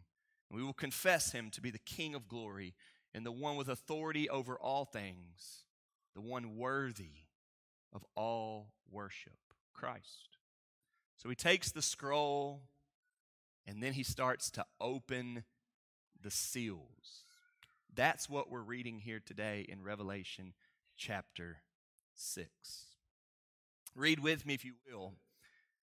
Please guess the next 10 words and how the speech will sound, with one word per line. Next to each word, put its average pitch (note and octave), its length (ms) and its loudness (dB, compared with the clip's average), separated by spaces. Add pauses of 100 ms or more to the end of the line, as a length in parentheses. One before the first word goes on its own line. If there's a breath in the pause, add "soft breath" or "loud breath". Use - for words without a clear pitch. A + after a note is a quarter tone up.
(360)
the A2+ 80 -4
first - 500 2
eight C#3 400 6 (260)
verses. - 760 -4 (2750 soft breath)
"Now F3+ 200 12
I G#3 100 12
watched A3+ 520 10
when G#3+ 180 8
the F#3+ 100 12
Lamb B3 840 8